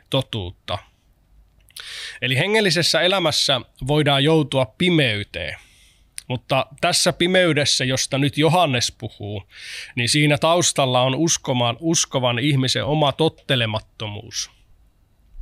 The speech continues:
Semmoinen tilanne, että eletään synnissä ja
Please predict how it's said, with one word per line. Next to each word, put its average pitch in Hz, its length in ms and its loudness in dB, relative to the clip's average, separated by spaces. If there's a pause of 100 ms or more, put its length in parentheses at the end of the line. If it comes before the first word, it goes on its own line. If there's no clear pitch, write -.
(180)
Semmoinen 151 400 2
tilanne, 151 520 2
että 120 320 -2 (460)
eletään 147 500 2
synnissä 151 640 4
ja 117 240 0